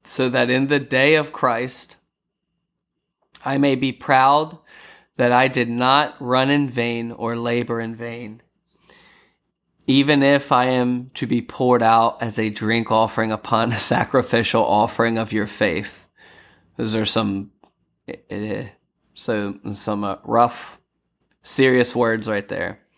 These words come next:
"I am glad and rejoice with all of you. Likewise,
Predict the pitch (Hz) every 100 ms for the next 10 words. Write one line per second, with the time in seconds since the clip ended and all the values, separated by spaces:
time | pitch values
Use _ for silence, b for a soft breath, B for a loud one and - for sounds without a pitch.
0 | b b b b b b b b 113 123
1 | 123 113 117 123 135 135 123 117 - 117
2 | 117 117 - - 117 110 110 104 104 104
3 | 98 104 120 127 131 123 113 110 113 -